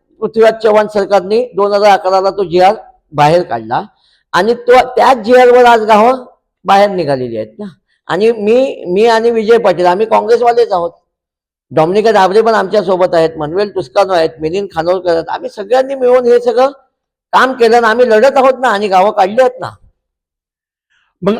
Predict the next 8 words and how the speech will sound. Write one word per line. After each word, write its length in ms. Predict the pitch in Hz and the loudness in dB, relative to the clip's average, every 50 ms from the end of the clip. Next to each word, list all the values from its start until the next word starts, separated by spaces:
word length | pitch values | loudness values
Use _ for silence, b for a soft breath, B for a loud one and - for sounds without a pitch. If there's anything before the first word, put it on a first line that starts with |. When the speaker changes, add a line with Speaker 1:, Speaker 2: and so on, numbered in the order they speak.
| - 175 | -4 -4
Speaker 2:
आता 220 | 202 202 - 277 | -4 -2 -2 -4
तुमची 720 | - - 247 240 - - - - 240 254 262 262 - - _ _ _ _ _ _ _ _ | -4 -4 -6 -6 -8 -8 -6 -6 -4 -4 -6 -8 -12 -20 _ _ _ _ _ _ _ _
त्या 300 | - 208 226 220 220 240 - - - - _ _ _ _ _ _ | 2 2 4 4 2 0 -4 -8 -16 -20 _ _ _ _ _ _
याचिकेमध्ये 680 | - 165 165 - - - - 247 208 202 156 127 131 113 - - _ _ _ _ _ - | -2 -2 -2 -2 -8 -6 -4 -2 -2 -2 -2 -4 -6 -10 -12 -16 _ _ _ _ _ -4
मुख्य 340 | 208 254 - - - - 277 | -4 -4 -4 -2 0 0 0
मागणी 320 | 233 208 196 170 196 220 | 0 -2 -4 -4 -4 -4
काय 220 | 214 220 190 180 160 | -4 -2 0 0 0
आहे? 180 | 135 120 113 | -2 -4 -10